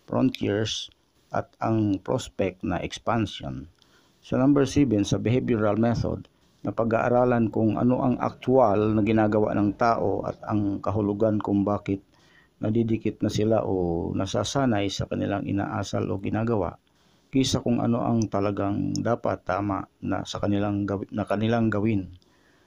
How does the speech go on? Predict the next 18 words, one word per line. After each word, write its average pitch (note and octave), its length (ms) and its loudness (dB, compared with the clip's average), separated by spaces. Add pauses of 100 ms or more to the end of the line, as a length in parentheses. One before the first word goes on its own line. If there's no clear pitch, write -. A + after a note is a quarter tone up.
(420)
Sa - 160 -2
number C#3 280 4
eight, - 280 -4
sa A2 240 2
psychological C3 800 -2
approach, - 680 -8 (120)
ipinapaliwanag A2+ 880 -2
ang A2 160 -4
political G#2 560 -4
phenomena G#2 800 0
sa - 160 -6
application G2+ 640 -2
ng F#2 140 -4 (140)
psikolohikal G2+ 1000 -4
na G2 120 -6
batas G2 400 -6
o - 80 -12
tuntunin. F#2+ 680 -4